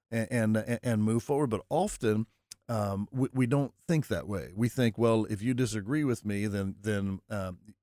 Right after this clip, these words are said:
then you're wrong. I couldn't possibly be wrong. Then you're wrong, and I've gotta try to convince you that you're wrong." A-, and the way to convince you is wrong is simply by convincing you that I'm right.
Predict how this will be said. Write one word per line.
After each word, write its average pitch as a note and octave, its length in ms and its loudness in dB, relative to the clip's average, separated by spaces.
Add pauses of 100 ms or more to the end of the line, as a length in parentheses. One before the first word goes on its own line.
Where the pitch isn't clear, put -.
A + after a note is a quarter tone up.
(140)
then G2+ 240 0
you're D#3 340 10
wrong. F#2+ 500 2
I B2+ 80 2
couldn't B2+ 260 2
possibly G2 600 -2
be E2 140 -8
wrong. F2+ 280 -2
Then E2+ 120 -2
you're D3+ 220 -2
wrong, F#2 340 0
and F#2+ 100 0
I've G#2+ 100 -2
gotta G#2 160 0
try A2 140 -2
to G#2 80 -6
convince A#2 540 2
you F#2+ 300 0 (240)
that G2+ 120 0
you're A2 140 4
wrong." A2 480 2 (320)
A-, G2+ 180 -8
and G2+ 320 -2
the G#2 100 -2
way G#2+ 140 2
to G2+ 80 -4
convince G#2+ 320 0
you G2+ 80 2
is F2 120 0
wrong A#2 320 2
is F#2+ 80 -2
simply G#2+ 320 2
by F#2+ 240 2
convincing G2 440 0
you F#2+ 120 4
that F2+ 120 2
I'm F2+ 220 2
right. B2 360 2